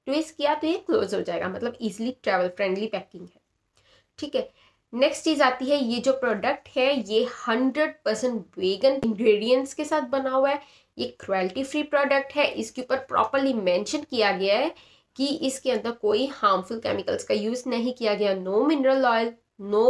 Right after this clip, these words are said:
preservatives, no sulfates, मतलब कोई ऐसी हार्मफुल चीज़ का यूज़ नहीं किया गया इसके अंदर। ठीक है, अब हम बात करते हैं जो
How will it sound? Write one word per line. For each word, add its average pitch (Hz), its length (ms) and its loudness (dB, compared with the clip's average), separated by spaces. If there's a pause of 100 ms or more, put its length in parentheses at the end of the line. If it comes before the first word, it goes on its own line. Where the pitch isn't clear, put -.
(160)
preservatives, 214 760 2 (420)
no 233 300 6
sulfates, 226 600 2
मतलब 220 320 -4
कोई 226 220 -2
ऐसी 254 180 -6
हार्मफुल 196 420 -4
चीज़ 220 280 -6
का 196 80 -4
यूज़ 196 320 -6
नहीं 196 300 -4
किया 180 220 -4
गया 165 140 -6
इसके 170 260 -8
अंदर। 185 320 -12 (320)
ठीक 277 160 -4
है, 247 60 2
अब 254 200 2
हम 294 200 2
बात 214 300 0
करते 214 300 -2
हैं 254 200 0 (1200)
जो 254 160 2